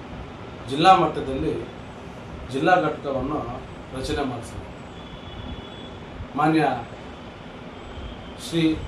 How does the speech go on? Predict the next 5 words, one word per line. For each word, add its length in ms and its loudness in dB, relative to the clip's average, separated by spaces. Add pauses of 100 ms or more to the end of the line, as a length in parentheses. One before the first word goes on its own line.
(160)
ಸದ-, 200 -2
ಸುಧಾಕರ್ 460 6
ಸರ್ 440 0 (640)
ರಾಜ್ಯಾಧ್ಯಕ್ಷರಾದ 960 2 (840)
ಮತ್ತು 400 -2